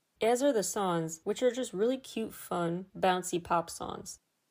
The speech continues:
There's a tropical twist on Go Away,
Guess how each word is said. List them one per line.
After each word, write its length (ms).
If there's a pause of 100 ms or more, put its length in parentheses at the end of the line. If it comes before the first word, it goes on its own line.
(220)
There's 160
a 80
tropical 560
twist 680
on 220
Go 160
Away, 680